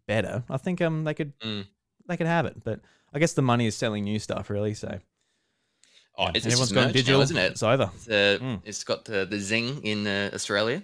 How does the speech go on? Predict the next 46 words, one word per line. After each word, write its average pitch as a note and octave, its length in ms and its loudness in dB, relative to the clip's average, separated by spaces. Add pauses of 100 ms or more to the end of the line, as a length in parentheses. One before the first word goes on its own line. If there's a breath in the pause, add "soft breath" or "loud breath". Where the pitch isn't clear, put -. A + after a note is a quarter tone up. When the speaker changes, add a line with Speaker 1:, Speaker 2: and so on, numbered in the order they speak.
Speaker 2:
the, F#2+ 160 -4
the, E2+ 160 -6 (120)
the G#2 80 -14
companion A2 480 -4
company G#2+ 380 -6
to - 180 -6
E G#2 120 -2
B, A2+ 340 -4 (100)
um, G2 260 -4
those F#2+ 200 -4
storefronts. A2 540 -8 (560)
I C#3+ 60 -4
go G3+ 120 0
into D3 140 -2
an A2+ 80 0
E G#2+ 80 0
B F#2+ 140 -2
Games G2+ 340 0
now, D#2+ 140 -4
and F#2+ 100 -6
it G2 80 -4
is F#2+ 160 -6
just, - 340 -6
like, F2 240 -6
the G2+ 120 -4
Xbox - 580 -4
corner F2 320 -8
especially F2+ 480 -4
is - 80 -4
so F#2 240 -4
tiny. E2 500 -8 (560)
Um, G2+ 200 -2
Switch A#2 260 -2
is C3+ 100 4
Speaker 1:
Yeah. G2+ 60 -2
Speaker 2:
pretty F#2 160 -2
big, F#2 440 0
and F2+ 200 -6
PlayStation F#2 500 -4
five's F2 480 -6
not G#2 140 -4
as F2+ 180 -4
big, F#2 220 -6
but E2 120 -20
still F#2 220 -20
there. F#2 320 0